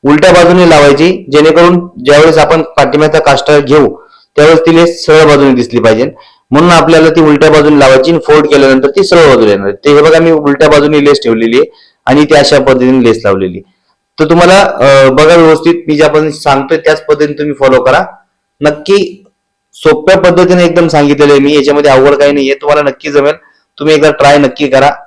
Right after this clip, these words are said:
जसं मी शिवताना दाखवतोय त्याच पद्धतीने तुम्ही शिवायची, कटिंग पण त्याच पद्धतीने करायचे. अर्धा इंच इकडे तिकडे झालं तर त्याच्यात फिटिंग असं काही नसतं, घाबरण्यासारखं काही नाही. हे बघा, अशा पद्धतीने आपल्याला काष्टा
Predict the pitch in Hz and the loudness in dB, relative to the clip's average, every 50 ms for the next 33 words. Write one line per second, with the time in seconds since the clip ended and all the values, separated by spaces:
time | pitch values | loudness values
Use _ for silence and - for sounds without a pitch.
0 | - 123 123 - 143 147 147 139 - 139 135 131 135 - 143 147 147 143 143 - | -10 -10 -8 -4 -2 -2 -2 -2 0 0 -2 0 0 -2 0 0 0 0 0 -2
1 | - 123 127 127 123 127 139 139 139 147 135 - 147 143 - - 143 135 135 131 | -4 -2 -2 -2 0 0 -2 -2 -2 -2 -2 0 -2 -2 -2 -2 -4 -4 -4 -4
2 | 131 131 135 135 123 - 117 113 113 110 113 135 - - _ _ _ _ _ _ | -6 -6 -6 -6 -4 -2 -2 -2 -2 -2 -6 -10 -12 -14 _ _ _ _ _ _
3 | - 151 - 180 180 170 175 175 160 151 151 127 - - - 127 120 120 120 123 | -4 -2 0 0 0 0 0 0 0 0 0 -2 -2 -4 -8 -8 -6 -6 -6 -4
4 | 120 120 120 113 117 117 143 147 147 - - _ _ _ - 117 123 127 - 156 | -4 -2 0 0 0 0 0 -2 -4 -6 -14 _ _ _ -6 -4 -2 0 0 0
5 | 165 165 160 170 170 160 160 165 160 165 156 160 165 156 147 151 156 156 151 156 | 0 0 0 0 0 0 0 -2 -2 -2 -2 -2 0 0 0 0 0 0 0 -2
6 | 147 - 147 139 151 151 143 135 139 135 131 131 131 131 127 127 156 131 123 113 | -4 -6 -8 -4 -2 -2 -2 -2 -2 -2 -2 -2 -2 -2 -4 -6 -6 -4 -2 -2
7 | 113 113 123 131 131 120 - 117 113 131 131 - 139 127 113 104 92 90 90 90 | -2 -2 -4 -4 -4 -6 -6 -10 -8 -8 -4 -2 -2 -2 -4 -4 -10 -16 -20 -20
8 | _ _ _ _ _ _ _ _ _ - 143 135 127 101 98 98 - 135 147 185 | _ _ _ _ _ _ _ _ _ -4 0 0 0 0 0 -2 -2 -2 0 0
9 | 190 185 190 180 170 170 165 165 170 165 151 143 135 139 143 151 185 208 - - | 0 0 0 0 0 2 2 0 2 0 0 0 0 0 0 0 0 -2 -6 -12
10 | _ _ _ _ _ _ - 127 131 160 - - 156 185 | _ _ _ _ _ _ -4 -4 -2 -2 -2 -2 -2 -2